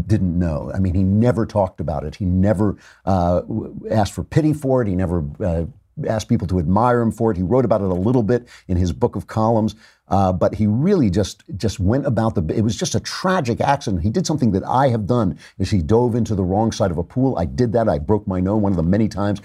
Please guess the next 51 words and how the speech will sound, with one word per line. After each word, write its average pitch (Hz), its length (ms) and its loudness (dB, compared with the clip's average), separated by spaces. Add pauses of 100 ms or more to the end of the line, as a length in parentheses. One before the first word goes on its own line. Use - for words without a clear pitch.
(200)
I 82 60 0
broke 101 300 2
my 95 160 0
nose, 98 300 2
but 98 120 0
a 92 80 2
little 147 500 0 (180)
change 127 520 0
in 104 100 2
direction, 98 480 0 (220)
same 123 320 0
thing 113 220 0
could 98 120 -2
have 92 100 0
happened. 101 360 0 (220)
It 95 80 -4
just, - 280 -2
a, 95 300 -2
a 80 40 0
tragic, 113 520 0
tragic 95 340 -2
accident. 92 280 -2
He 92 80 -4
never 107 320 2
played 104 320 0
off 92 220 2
it. 95 80 -4 (1120)
I, 180 340 0 (300)
the 139 100 4
reason 170 400 0
I 147 140 0
feel 123 220 -2
so - 120 -2
connected 113 580 0
to 101 80 -2
the 82 80 -2
guy, 85 220 0
though 95 120 4
I 98 80 2
only 135 220 4
met 113 180 4
him 98 140 2
once, 98 240 0
I 85 60 -2
introduced 92 540 -2
him 87 80 0
at 82 60 -2
a 82 40 -2
function 92 400 -4
once, 85 220 -2 (480)
but, - 220 -2